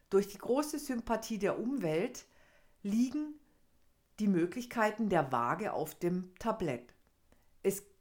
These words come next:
umgibt sie eine gewisse Flüchtigkeit und Äußerlichkeit. Sie entwickelt eine gewisse Kühle, die viel verspricht. Wenn einmal die Leidenschaft die Oberhand gewinnt, verliert sie ihre Distanz und Mitte.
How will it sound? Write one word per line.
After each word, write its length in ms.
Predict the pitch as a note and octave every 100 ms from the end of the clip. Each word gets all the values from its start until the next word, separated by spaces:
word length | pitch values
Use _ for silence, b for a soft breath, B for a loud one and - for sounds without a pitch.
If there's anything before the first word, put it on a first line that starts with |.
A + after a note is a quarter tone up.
| _ _ _
umgibt 500 | A#3+ A3+ C4 C#4+ -
sie 220 | - B3
eine 280 | G2 E3+ F3+
gewisse 360 | G3 G#3 G3+ G3
Flüchtigkeit 920 | - C#4+ C#4+ G3+ - D#3+ C#3 F3+ -
und 280 | - F#3+ G3
Äußerlichkeit. 920 | - F#3+ G3+ G3 C#3 - C#3+ B2+ A#2+ - b b b b b b -
Sie 180 | A#3+
entwickelt 540 | E3 G3+ - C#4+ D4 C#4+
eine 260 | F3 F3
gewisse 380 | F3 F3+ F3+ -
Kühle, 480 | F3+ - F#3+ F#3+ A#3
die 160 | A#3 D#3+
viel 360 | - E3+ E3+
verspricht. 960 | F3+ A3 - - D#3 C3+ - - - - - b b b b b b b b b b b
Wenn 180 | G3+ -
einmal 360 | E3+ G#3 G#3
die 120 | G3
Leidenschaft 760 | F3 C3 E3 C4 C#4 C4 B3 -
die 120 | G3
Oberhand 600 | - G#3+ C#4 A3 F3+ F3
gewinnt, 400 | F3 D3+ E3+ G#3+
verliert 520 | - F#3+ E3+ F3+ G3+
sie 180 | - G3+
ihre 160 | D#3+ E3
Distanz 640 | E3 - - D3+ D#3 F3
und 220 | - G3+
Mitte. 360 | F#3 D#3 D3+ C3+